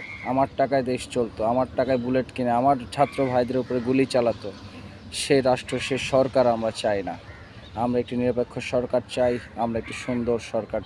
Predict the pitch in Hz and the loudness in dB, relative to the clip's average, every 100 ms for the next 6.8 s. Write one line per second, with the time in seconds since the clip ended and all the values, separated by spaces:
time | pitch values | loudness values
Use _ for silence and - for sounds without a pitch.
0 | - 98 82 - - - - - - 120 | -6 -6 -6 -12 -16 -18 -18 -18 -4 -2
1 | - 127 127 131 131 131 123 131 123 135 | 0 0 2 2 2 0 0 -2 0 0
2 | 131 117 - - - - - - - 113 | 0 -2 -14 -16 -18 -18 -18 -18 -4 4
3 | 131 135 143 127 139 143 139 131 127 120 | 4 6 2 6 8 8 6 2 2 0
4 | 101 92 - - - - - - - 117 | -2 -6 -14 -18 -20 -18 -16 -16 -2 2
5 | 127 127 123 113 135 147 135 127 - 131 | 4 2 2 0 4 6 6 4 2 -2
6 | - 143 127 117 110 107 - | 0 2 2 2 0 -2 -6